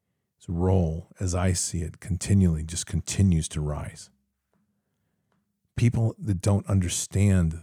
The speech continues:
the relationship in an intimacy with Jesus don't understand how it is that we can detach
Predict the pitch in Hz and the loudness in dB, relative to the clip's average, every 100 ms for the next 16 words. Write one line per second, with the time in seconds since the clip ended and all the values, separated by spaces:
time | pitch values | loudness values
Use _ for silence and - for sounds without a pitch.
0 | _ 98 92 85 95 92 - 85 - 85 | _ 0 0 2 0 -2 -2 -4 -2 -4
1 | - - _ _ _ - 92 85 - 113 | -6 -16 _ _ _ -2 -2 -2 0 0
2 | 110 95 85 - - 80 71 - 87 73 | 2 0 0 -2 -6 -6 -6 -2 -2 -2
3 | - - - - _ _ _ _ _ _ | -8 -10 -12 -14 _ _ _ _ _ _
4 | _ _ _ _ _ _ _ _ _ _ | _ _ _ _ _ _ _ _ _ _
5 | - 107 92 104 95 85 - 104 92 82 | 2 2 2 0 0 0 -4 -2 -2 -2
6 | 92 90 90 - 90 90 87 78 78 - | 0 0 0 -2 -6 -2 -2 -2 -6 -10
7 | - 87 80 - - - | -10 -8 -8 -10 -12 -12